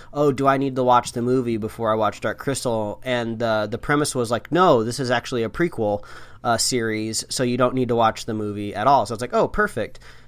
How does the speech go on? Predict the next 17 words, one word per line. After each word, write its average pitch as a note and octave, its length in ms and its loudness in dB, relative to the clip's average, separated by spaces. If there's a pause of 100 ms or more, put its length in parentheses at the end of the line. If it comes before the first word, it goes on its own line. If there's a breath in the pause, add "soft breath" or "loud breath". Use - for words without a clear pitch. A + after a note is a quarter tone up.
So, B2+ 440 4
uh, A#2 280 4
I B2 260 4
checked - 280 -4
out D3 140 2
the C3+ 80 -2
first B2+ 360 -2
episode, A2 640 0
and, G#2+ 520 -6
um, G2 540 -4
a B2+ 80 -4
lot D3+ 200 8
of B2 200 2
lore C3+ 340 0
building G2+ 560 -4
for A2+ 180 -10
sure, G2+ 460 -2